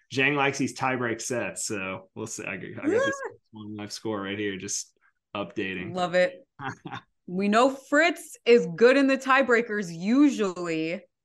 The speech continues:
Speaker 1: Yeah,
Speaker 2: That
Speaker 1: we'll
Speaker 2: second
Speaker 1: see.
Speaker 2: set, he didn't do as well, but
Speaker 1: Yeah, I mean, you th-, having a, a serve helps, but on the clay, it helps a little less. So
Speaker 2: Right.
Speaker 1: we'll see. Um,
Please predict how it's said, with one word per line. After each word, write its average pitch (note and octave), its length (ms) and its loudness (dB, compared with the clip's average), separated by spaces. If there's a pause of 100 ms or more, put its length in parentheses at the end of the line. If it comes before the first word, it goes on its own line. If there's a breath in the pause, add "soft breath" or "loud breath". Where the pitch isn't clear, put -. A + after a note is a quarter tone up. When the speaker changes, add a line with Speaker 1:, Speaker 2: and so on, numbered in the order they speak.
(120)
Speaker 1:
Yeah, A#2+ 400 0
Speaker 2:
That E3+ 180 4
Speaker 1:
we'll - 80 -2
Speaker 2:
second A3 340 2
Speaker 1:
see. - 60 -8
Speaker 2:
set, G#3 260 4
he G3+ 100 -4
didn't G3 420 0
do G#3 220 2
as F#3 140 0
well, E3+ 360 4
but D#3+ 380 0 (360)
Speaker 1:
Yeah, G2 500 -2
I G#2+ 80 -10
mean, G#2 140 -6
you G#2+ 160 -8
th-, B2+ 180 -8
having C#3 300 -4
a, G#2+ 220 -8
a - 40 -8
serve - 520 -4
helps, D#3+ 460 -4
but A#2+ 180 -2
on A2 120 -2
the G#2+ 60 -6
clay, B2 540 -2
it G#2+ 120 -6
helps G#2+ 280 -6
a A2 80 -6
little G2 260 -8
less. - 540 -12
So G2 480 -10
Speaker 2:
Right. D3+ 320 -8 (560)
Speaker 1:
we'll A2+ 120 -6
see. A2 520 -4 (120)
Um, F#2+ 500 -10